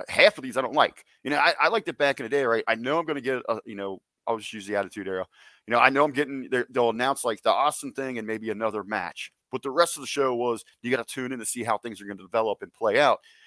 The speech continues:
With A E W, and I, I gotta believe this is the, the role play wrestling booker in Tony Khan, you know, that he is so regularly talked about. You know, back when he played that game, 'cause people had to submit, you know, their,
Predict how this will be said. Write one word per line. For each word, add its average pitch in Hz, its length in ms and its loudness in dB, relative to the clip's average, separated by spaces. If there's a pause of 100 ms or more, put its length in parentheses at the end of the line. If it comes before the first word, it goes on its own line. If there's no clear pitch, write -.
(240)
With - 140 -8
A 190 80 0
E 156 180 -10
W, 139 500 -2 (460)
and 139 160 4
I, 143 140 8 (180)
I 143 120 8
gotta 185 200 4
believe 135 420 -6
this - 240 -4
is 120 480 -8 (300)
the, 110 480 0 (460)
the 120 100 -4
role 131 400 2
play 127 360 2
wrestling 113 580 -2
booker 95 440 -6 (320)
in 113 160 -4
Tony 110 300 -4
Khan, 104 260 0
you 98 60 -6
know, 101 100 -4
that 104 140 -2
he 110 140 -8
is 104 100 -6
so 131 140 -2
regularly 110 600 -2
talked 135 320 0
about. 92 320 0 (760)
You 98 120 -12
know, 123 120 0
back 139 220 4
when 151 60 -6
he 127 60 -2
played 139 220 0
that 127 80 -4
game, 170 200 -2
'cause 123 240 -8 (200)
people 143 240 -2
had 127 220 2
to 120 100 -8
submit, 107 560 -2
you 127 80 -4
know, 110 180 0
their, 104 300 -4